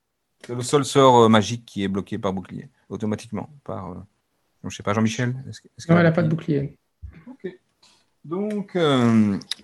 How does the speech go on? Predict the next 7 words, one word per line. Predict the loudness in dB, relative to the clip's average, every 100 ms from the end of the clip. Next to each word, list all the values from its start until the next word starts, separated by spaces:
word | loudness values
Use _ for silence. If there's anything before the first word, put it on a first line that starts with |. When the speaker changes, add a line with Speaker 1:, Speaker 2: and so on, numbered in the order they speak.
| _ -20 -20 _ _ _ _ -10 -6
Speaker 1:
la | 0 4
demoiselle | 8 8 8 6 8 6 4 _ _ -12 -10
se | -8 -8
prend, | -8 -4 -2 0 -2 -4 -10 -16 -16 -16 -20 _
euh, | 0 0 0 _ _ _ _
onze | 4 6 6
points. | 4 2